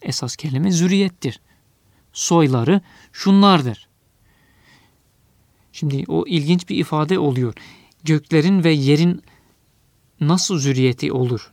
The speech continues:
Nasıl asılları olur? Şimdi bu ifade, bu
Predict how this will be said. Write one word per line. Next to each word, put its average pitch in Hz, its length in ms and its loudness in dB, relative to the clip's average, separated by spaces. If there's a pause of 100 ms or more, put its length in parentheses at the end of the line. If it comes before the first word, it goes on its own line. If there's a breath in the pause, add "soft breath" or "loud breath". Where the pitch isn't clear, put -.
(120)
Nasıl 175 320 -2 (280 soft breath)
asılları 135 540 -2
olur? 117 420 -8 (1300 soft breath)
Şimdi 175 280 0
bu 262 140 4
ifade, 180 540 0 (420)
bu 165 260 -8